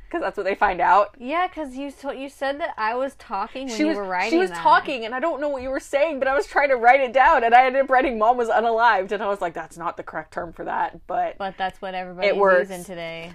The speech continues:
Speaker 1: Exactly. Um, so, like, that was, like, you know, the first episode, they find out this mystery, they find out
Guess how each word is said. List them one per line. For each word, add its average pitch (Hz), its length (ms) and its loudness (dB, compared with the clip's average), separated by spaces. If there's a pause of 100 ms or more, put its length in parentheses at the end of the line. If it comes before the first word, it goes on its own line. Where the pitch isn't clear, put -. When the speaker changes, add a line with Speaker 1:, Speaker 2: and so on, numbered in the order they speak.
Speaker 1:
Exactly. 180 680 -2
Um, 170 460 0 (880)
so, 220 140 0
like, 214 140 6
that 220 140 8
was, 240 140 0
like, 214 160 2
you 214 100 -6
know, 180 140 -2
the 180 140 -4
first 240 320 -4
episode, 180 320 -6
they 170 80 -8
find 208 280 -6
out 190 100 -8
this - 120 -20
mystery, 226 400 -6
they 196 100 -6
find 196 280 -8
out 185 240 -4